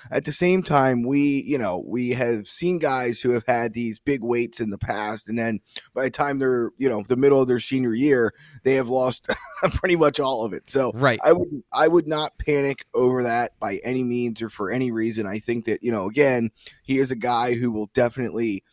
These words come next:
Speaker 1: uh, lose some of that weight, I think, as time goes on here, and we'll see how it all plays out. But, like, again, with him, like, where Penn State stands, they might wanna see him camp. Uh, they might wanna see him in a competitive setting. We'll see. But,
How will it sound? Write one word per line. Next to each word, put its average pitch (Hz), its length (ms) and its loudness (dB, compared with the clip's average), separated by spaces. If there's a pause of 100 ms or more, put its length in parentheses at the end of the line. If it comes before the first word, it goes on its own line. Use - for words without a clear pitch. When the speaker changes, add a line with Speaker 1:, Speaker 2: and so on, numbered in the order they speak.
(360)
Speaker 1:
uh, 110 300 -2 (120)
lose 202 340 0
some 160 140 4
of 139 60 2
that 131 180 0
weight, 120 160 2
I 107 80 -6
think, 113 260 -8
as 123 200 -4
time 120 260 -4
goes 107 220 -4
on 117 240 -2
here, 131 360 -2
and 92 400 -8 (120)
we'll 117 100 -4
see 123 160 -4
how 117 140 2
it 113 60 2
all 107 120 0
plays 101 260 -4
out. 107 240 0
But, 98 220 -4 (320)
like, 180 200 6
again, 170 280 4
with 151 140 -2
him, 175 280 2
like, 156 220 2
where 156 80 0
Penn 147 220 0
State 143 240 -2
stands, 139 500 -2 (280)
they 135 120 4
might 151 180 2
wanna 143 180 0
see 147 140 -6
him 127 120 -2
camp. 131 440 -4 (120)
Uh, 107 260 0
they 117 140 -2
might 127 180 -2
wanna 120 200 -6
see 127 260 -4
him 120 120 0
in 117 100 -4
a 113 40 -6
competitive 120 560 -2
setting. 127 300 0
We'll 101 120 -6
see. 107 340 -6
But, 113 340 -6